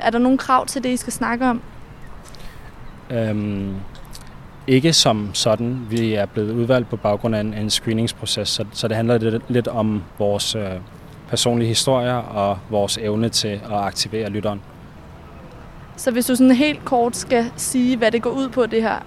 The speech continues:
Speaker 1: til dem, der ikke, ikke ved, hvad det nødvendigvis er, det her med public speaking, motivational speaking, hvad er, hvad er det så?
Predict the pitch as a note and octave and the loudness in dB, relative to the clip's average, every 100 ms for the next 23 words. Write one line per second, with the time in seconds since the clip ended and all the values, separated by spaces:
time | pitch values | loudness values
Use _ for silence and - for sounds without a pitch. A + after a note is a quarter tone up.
0 | - - A3 A3 G#3+ G#3+ - - - - | -12 -4 0 2 2 0 -4 -12 -10 -8
1 | G3+ A3+ A3+ A3 G#3 G#3 G#3 G#3+ G#3 G#3 | -4 -2 0 -2 -2 -2 -4 -4 -4 -4
2 | G3+ A3 G#3 G#3 A3 G#3 G#3 - G#3 G#3 | -2 -2 -2 -4 -4 -4 -6 -8 -10 -6
3 | G#3 G#3 G#3+ G#3 G3+ G#3 G3+ - G#3+ G#3+ | -4 -6 -8 -8 -8 -8 -10 -10 -8 -6
4 | A#3 A3+ A3 G#3+ A3+ G#3+ A3+ - | 2 6 6 6 4 4 2 -2